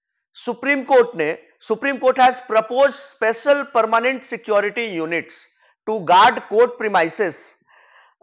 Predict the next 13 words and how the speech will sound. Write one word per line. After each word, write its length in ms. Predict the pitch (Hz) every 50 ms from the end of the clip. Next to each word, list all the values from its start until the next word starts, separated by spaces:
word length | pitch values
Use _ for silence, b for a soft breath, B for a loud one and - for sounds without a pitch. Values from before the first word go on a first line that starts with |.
| - - -
court 200 | 214 240 240 233 -
complexes 640 | 220 214 208 - - 196 190 - - - 254 226 - - - - - - _ -
across 380 | - - 220 220 233 233 233
the 120 | - 202 185
country, 420 | - 147 131 120 - 131 120 90 - _ _ _ _ _ _ _ _ _ _ _ _ _ _ _ _ _ _ _ _ _ _ _
recalling 640 | - 156 170 202 190 - - 208 - 226 240 262 247 233
incidents 540 | 214 208 196 - 240 214 240 247 240 240 226
of 180 | 220 220 220 -
gunfire 580 | 151 185 208 208 - 220 214 202 175 139 - - - _ b b b b b b b b b
and 220 | - 175 196 202 185
violence 440 | 180 175 180 190 214 226 226 220 226
at 240 | 196 190 185 - -
court 200 | 175 175 165 175